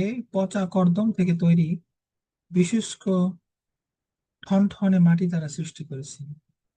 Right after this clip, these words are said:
এখানে আদম আলাইহিস সালামের কথা বলা হচ্ছে। "এবং জিনকে এর আগে লোয়ের আগুনের দ্বারা সৃজিত করেছি।"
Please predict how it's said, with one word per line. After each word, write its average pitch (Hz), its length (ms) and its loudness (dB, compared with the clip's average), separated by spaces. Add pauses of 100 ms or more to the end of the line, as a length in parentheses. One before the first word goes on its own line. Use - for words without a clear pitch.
(500)
এখানে 175 180 2
আদম 160 240 2
আলাইহিস 175 220 0
সালামের 165 300 -4
কথা 147 240 -14
বলা - 220 -16
হচ্ছে। 147 220 -20 (800)
"এবং 185 360 4
জিনকে 196 440 2
এর 180 80 0
আগে 180 440 -2 (800)
লোয়ের 190 280 0
আগুনের 180 480 0
দ্বারা 165 320 -4 (600)
সৃজিত 185 520 -2
করেছি।" 143 480 -8